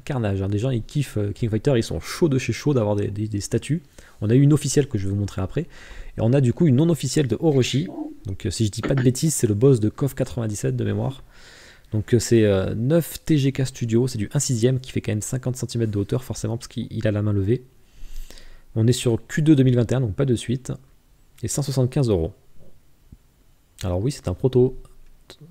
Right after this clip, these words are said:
trois D, euh, avant, malheureusement. Du coup, King of Fighter qui a une grosse fanbase, hein. Alors je sais pas s'il y a de la led, du coup, sur la base, ça c'est pas dit.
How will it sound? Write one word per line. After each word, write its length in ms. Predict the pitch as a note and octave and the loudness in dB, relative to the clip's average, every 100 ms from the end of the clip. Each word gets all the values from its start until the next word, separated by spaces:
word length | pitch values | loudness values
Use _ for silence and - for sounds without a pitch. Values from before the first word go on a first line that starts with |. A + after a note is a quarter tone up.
| E3 | -12
trois 180 | - A2+ | -4 -2
D, 300 | G2 G2 F#2 | 0 0 -2
euh, 40 | F#2 G2 - - - | -4 -6 -6 -8 -8
avant, 260 | - F#2+ G2 | -2 0 0
malheureusement. 480 | F#2 F2+ F2+ F2 E2+ - - - - _ _ - - - - - - | 0 0 0 0 -4 -6 -20 -20 -20 _ _ -20 -20 -20 -20 -20 -8
Du 80 | A2 | -6
coup, 80 | D3+ | -4
King 160 | - | 0
of 60 | D3 | 2
Fighter 200 | A2+ D3 - | 2 0 -2
qui 60 | |
a 20 | |
une 80 | G2+ | -2
grosse 220 | G#2 B2+ | 2 2
fanbase, 400 | - G#2 F#2 A2+ | 2 0 2 2
hein. 100 | G#2+ B2 - - | 0 -4 -14 -10
Alors 80 | - | -8
je 60 | |
sais 60 | - | -2
pas 80 | - | -2
s'il 100 | - | 2
y 20 | |
a 40 | |
de 40 | G2 | 2
la 60 | |
led, 160 | E2+ A#2+ | 2 0
du 120 | G#2+ | -2
coup, 120 | - | -6
sur 120 | - D#2 | -4 -2
la 80 | |
base, 200 | D#2+ G#2 | 0 -2
ça 160 | - G2 | -4 -8
c'est 120 | - | -6
pas 100 | - | -6
dit. 260 | E2+ F2+ | -4 -6